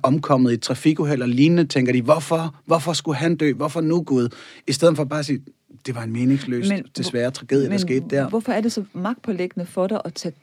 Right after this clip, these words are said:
Speaker 2: tage den tro væk fra folk og sige, "Jamen, det er helt åndssvagt"? Altså,
Speaker 1: Den
Speaker 2: er det
Speaker 1: enkelte.
Speaker 2: Er det skadeligt ligefrem?
Speaker 1: Den enkelte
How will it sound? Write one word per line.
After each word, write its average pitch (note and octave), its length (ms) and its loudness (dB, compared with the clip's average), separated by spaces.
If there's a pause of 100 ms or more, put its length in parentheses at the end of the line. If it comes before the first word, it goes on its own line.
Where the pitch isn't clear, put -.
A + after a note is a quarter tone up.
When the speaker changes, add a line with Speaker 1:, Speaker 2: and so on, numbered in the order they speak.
(140)
Speaker 2:
tage F#3+ 160 -4
den G3+ 180 -4
tro - 340 -6
væk G3+ 140 -6
fra - 120 -12
folk - 280 -8
og F#3 80 -12
sige, G3 300 -6
"Jamen, F3 200 -4
det F#3+ 100 -2
er G3 40 -2
helt G#3 120 -2
åndssvagt"? F3+ 480 -6
Altså, E3 280 -6 (300)
Speaker 1:
Den E3 120 8
Speaker 2:
er F3+ 40 0
det A3 120 4
Speaker 1:
enkelte. G#3 460 4 (800)
Speaker 2:
Er E3 40 -10
det E3+ 160 -6
skadeligt G3 460 0
ligefrem? D#3 300 -12 (200)
Speaker 1:
Den D#3 160 4 (140)
enkelte F#3+ 460 -4